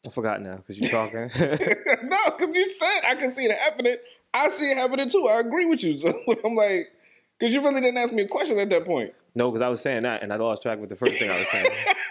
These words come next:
Speaker 2: Yeah, so, like, you made a statement. I thought you was gonna ask me a question.
Speaker 1: Nah, I forgot. Go ahead. What you say?
Speaker 2: Um,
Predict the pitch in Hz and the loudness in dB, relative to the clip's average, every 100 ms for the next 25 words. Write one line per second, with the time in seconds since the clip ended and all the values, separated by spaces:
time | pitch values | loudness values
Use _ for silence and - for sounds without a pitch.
0 | 311 - 330 466 359 285 349 320 320 302 | -2 0 2 4 2 0 0 0 0 0
1 | 277 285 - 415 269 254 277 262 262 262 | 0 -2 0 0 2 2 2 0 -2 -2
2 | 247 226 196 202 - 208 196 247 254 - | -2 -2 0 -2 -2 -6 -6 -4 -4 -6
3 | 113 - - 95 92 - 104 92 117 110 | -16 -18 -14 -12 -10 -6 -4 0 0 0
4 | 95 127 175 143 101 185 190 196 190 190 | 0 -2 -2 -2 -2 0 2 2 0 -4